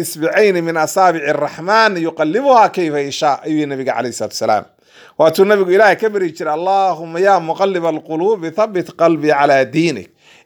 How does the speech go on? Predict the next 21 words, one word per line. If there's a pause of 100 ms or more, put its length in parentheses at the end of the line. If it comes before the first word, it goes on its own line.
(100)
Idan
marka, (520)
mar
walba
labadaba
waa
in
Ilaahay
laga
magan
galo. (560)
Nabiyullaahi
Ibraahiimna
wakaa (300)
waa
inoo
imaanaysaa, (440)
waa
taas
uu
Ilaahay